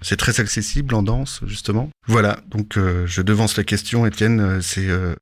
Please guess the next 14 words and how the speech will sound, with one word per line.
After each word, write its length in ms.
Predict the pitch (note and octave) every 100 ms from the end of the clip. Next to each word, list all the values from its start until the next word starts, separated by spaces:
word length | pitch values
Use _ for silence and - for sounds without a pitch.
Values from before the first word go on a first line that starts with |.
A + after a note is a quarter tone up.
| -
là, 80 | A2+
du 120 | A2
coup, 140 | G#2+ A#2+
pour 260 | A#2 F#2+
tout 160 | - C#3+
public, 500 | C3 A#2+ B2 C#3+ -
c'est 160 | G2+ G2+
à 60 | G2
voir 220 | A2+ B2
en 80 | A#2+
famille 500 | A2+ A2 A#2+ B2 G#2
et 80 |
c'est, 400 | F#2+ - G2+ G2+
euh, 160 | F#2+ F2